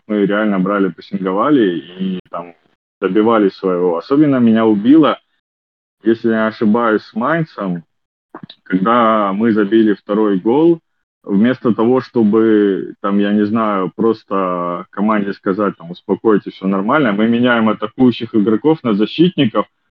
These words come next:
чтобы последние минуты отбиваться. Ну,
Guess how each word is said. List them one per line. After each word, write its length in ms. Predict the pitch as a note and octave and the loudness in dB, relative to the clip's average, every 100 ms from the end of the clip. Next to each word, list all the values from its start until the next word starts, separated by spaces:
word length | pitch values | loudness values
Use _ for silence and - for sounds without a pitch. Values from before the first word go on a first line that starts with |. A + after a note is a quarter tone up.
| _ | _
чтобы 320 | - A#2 A#2 | -4 0 0
последние 720 | - - C3+ C#3+ B2+ B2+ B2 | -2 -4 2 4 4 2 2
минуты 420 | A#2 A#2+ C#3+ D3+ B2+ | 2 2 2 0 -2
отбиваться. 800 | G#2 G2+ A#2 A2 A2 - - D#2+ _ _ _ _ | -6 -4 -2 -2 -4 -6 -14 -20 _ _ _ _
Ну, 300 | G2+ G2 E2 | -12 -12 -12